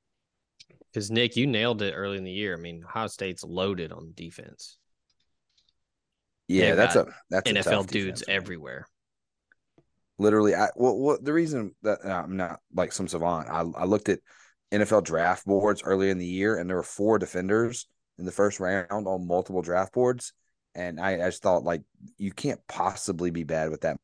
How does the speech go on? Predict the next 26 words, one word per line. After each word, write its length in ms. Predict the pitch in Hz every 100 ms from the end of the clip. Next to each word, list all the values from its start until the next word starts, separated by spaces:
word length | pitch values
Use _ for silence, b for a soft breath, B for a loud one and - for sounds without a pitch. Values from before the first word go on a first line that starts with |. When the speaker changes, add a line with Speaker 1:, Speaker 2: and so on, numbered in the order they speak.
| _
Speaker 2:
much 260 | 76 76 -
talent 360 | 80 76 73
on 100 | 73
defense. 380 | 73 73 71 60
And 160 | 80 76
here 160 | 80
they 100 | 90
are. 240 | 107 101 80
I 40 |
mean, 220 | 92 87 b b b b _
it, 160 | 90 90 -
it's 240 | 90 -
just 260 | 92 - -
guys 280 | 90 92 95
I've 80 | 98
never 200 | 98 98
even 200 | 90 82
heard 260 | 82 90 98
of 300 | 104 104 -
were 360 | 87 85 78 - -
first-round 460 | 98 85 95 85
picks 220 | 98 90
in 60 | 90
their 100 | 82
secondary. 640 | - 90 98 107 113 113 b b _ _
Just, 220 | 87 -